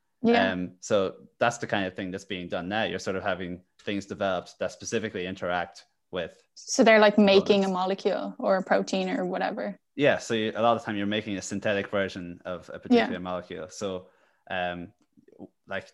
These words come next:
Speaker 2: these things are called T L R agonists, for example. So you have T L Rs, which are toll-like receptors, which are found
Speaker 1: Mm-hmm.
Speaker 2: on immune cells. So you essentially just make a protein or whatever it is that you know will interact with that receptor very well, so that
Speaker 1: Yeah.
Speaker 2: it, it activates it.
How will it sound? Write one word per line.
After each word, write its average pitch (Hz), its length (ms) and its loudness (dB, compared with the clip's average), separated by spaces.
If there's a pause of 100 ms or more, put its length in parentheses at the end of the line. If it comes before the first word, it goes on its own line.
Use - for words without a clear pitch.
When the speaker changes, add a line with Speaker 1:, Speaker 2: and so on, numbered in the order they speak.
Speaker 2:
these 110 200 -8
things 98 220 -8
are 95 80 -6
called 92 380 -4
T 113 160 2
L 95 80 6
R 95 200 4
agonists, 104 640 0 (200)
for 107 80 -4
example. 107 360 -8
So 107 120 -8
you 95 100 -4
have 92 140 -10
T 120 180 -2
L 98 100 2
Rs, 98 280 2
which - 140 -8
are 90 100 2
toll-like 107 480 2
receptors, 110 600 -4 (200)
which 101 140 -10
are 107 60 2
found 107 240 4
Speaker 1:
Mm-hmm. 107 100 -2
Speaker 2:
on - 0 -
immune 107 260 -2
cells. 110 400 -2 (420)
So 98 520 -4 (240)
you 101 120 -8
essentially 120 380 -6
just 104 200 -12
make 104 380 -6 (480)
a 98 60 -6
protein 98 640 -6
or 90 160 4
whatever 98 300 4
it 92 80 2
is 90 220 2
that 87 120 0
you 98 120 0
know 95 440 -2
will 92 100 -2
interact 98 380 -4
with - 80 -20
that 101 140 -2
receptor 98 380 -6
very 90 240 -2
well, 87 460 -2
so 107 180 -6
that - 260 -2
Speaker 1:
Yeah. 233 160 0
Speaker 2:
it, 185 240 -10 (100)
it 101 120 -4
activates 92 500 -8
it. - 120 -16